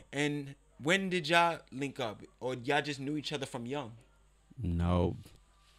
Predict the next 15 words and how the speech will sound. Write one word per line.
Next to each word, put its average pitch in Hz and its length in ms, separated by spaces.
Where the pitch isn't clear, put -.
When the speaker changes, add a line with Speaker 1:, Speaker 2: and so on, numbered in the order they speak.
Speaker 2:
Um, 90 600
since - 240
two 117 100
thousand 95 280
and 85 80
twelve, 90 320
when 90 120
I 87 60
migrated 87 420
to 87 80
McKinney, 90 680
Speaker 1:
Okay. 113 260
Speaker 2:
we 98 60
are 92 60
like 87 340